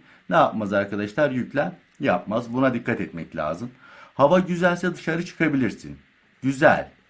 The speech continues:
Güzel sözcüğü isim soylu bir sözcüğümüz ve ne almıştır arkadaşlar?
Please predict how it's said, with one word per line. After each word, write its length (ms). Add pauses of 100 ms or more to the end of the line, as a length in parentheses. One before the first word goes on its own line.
Güzel 360
sözcüğü 440
isim 280
soylu 340
bir 100
sözcüğümüz 800 (360)
ve 140
ne 60
almıştır 440
arkadaşlar? 640